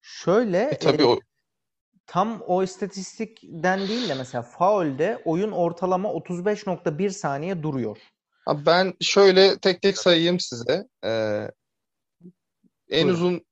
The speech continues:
Speaker 2: ileride yatan topçular bizde.
Speaker 1: Hı hı.
Speaker 2: varda en çok süre geçirilen, ya varda en çok zaman geçiren ülke biziz. Hani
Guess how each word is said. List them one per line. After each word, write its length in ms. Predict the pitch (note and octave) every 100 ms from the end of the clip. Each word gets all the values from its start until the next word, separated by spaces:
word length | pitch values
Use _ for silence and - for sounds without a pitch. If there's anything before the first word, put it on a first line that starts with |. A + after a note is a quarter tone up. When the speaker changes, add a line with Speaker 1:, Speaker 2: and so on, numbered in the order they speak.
| -
Speaker 2:
ileride 340 | C#3 D#3 D#3+
yatan 280 | F3+ F3 E3
topçular 520 | E3+ D#3+ - F3 G#3
bizde. 400 | G3+ F#3+ F3+ A#2 _ _ _ _ D#3
Speaker 1:
Hı 60 |
hı. 160 | C#3+ E3 _ _ -
Speaker 2:
varda 480 | C3 C#3 D3 D#3+ F#3+
en 80 | G3
çok 220 | G3 F3+
süre 240 | F#3 F3+
geçirilen, 600 | F3 E3+ E3+ E3 E3+ E3 _ _
ya 160 | C3+ C3+
varda 340 | C#3 C#3+ E3
en 80 | F#3
çok 200 | F3+ E3
zaman 300 | D#3 E3 E3+
geçiren 320 | D#3+ - F3
ülke 260 | E3 D#3+ E3
biziz. 500 | D#3+ C#3 - - - _ _ _
Hani 340 | C3 A#2 A#2